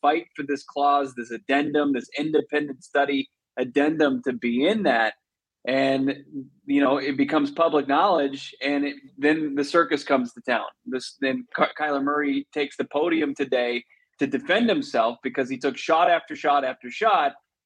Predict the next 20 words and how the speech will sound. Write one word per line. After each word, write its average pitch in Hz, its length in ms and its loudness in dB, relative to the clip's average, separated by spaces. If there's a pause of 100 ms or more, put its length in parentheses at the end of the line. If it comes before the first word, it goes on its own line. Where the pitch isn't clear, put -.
(100)
and 139 280 -4
the 139 100 0
organization 147 880 -2
finally 139 300 0
decided, 123 400 -2
"Look, 113 160 -6
it's, - 180 -12
it's - 240 -8
not 131 240 4
worth 120 240 0
it. 113 180 2
We 120 160 0
didn't 131 240 -2
mean 123 360 -2
for 127 140 -6
this 113 260 -2
to 113 80 -4
happen, 131 480 0
but 117 220 0
look, 127 200 0